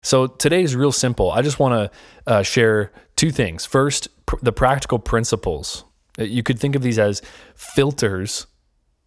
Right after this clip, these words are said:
that you filter, um, your ideas through as you prepare a call to worship. And, and then I wanna talk about,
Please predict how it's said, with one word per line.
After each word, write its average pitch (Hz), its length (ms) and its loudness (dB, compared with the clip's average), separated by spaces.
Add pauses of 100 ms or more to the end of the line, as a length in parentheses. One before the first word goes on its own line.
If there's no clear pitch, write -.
that 113 440 0
you 110 260 0
filter, 117 760 -2 (360)
um, 104 220 0
your 110 180 2
ideas 110 420 0
through 92 280 -2
as 95 180 0
you 98 80 -2
prepare 95 400 -2
a 90 40 -4
call 92 220 0
to 98 120 -4
worship. 95 520 -8 (280)
And, 117 400 0 (140)
and 113 220 0
then 117 160 0
I 117 40 2
wanna 113 220 2
talk 104 320 0
about, 95 460 0